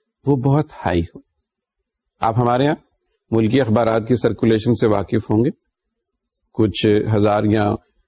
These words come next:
لاکھ، ڈیڑھ لاکھ، دو لاکھ تک کی سرکولیشن کا ایک ایریا ہے۔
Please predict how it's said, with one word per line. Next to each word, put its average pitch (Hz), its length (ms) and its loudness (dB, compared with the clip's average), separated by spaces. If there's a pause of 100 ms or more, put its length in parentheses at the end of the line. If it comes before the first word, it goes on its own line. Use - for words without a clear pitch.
(340)
لاکھ، 107 320 0
ڈیڑھ 104 240 2
لاکھ، 104 300 2
دو 101 140 2
لاکھ 95 280 0
تک 92 240 -4
کی 107 160 -4 (340)
سرکولیشن 101 600 0
کا 92 120 0 (380)
ایک 95 240 -2
ایریا 95 300 2
ہے۔ 113 80 0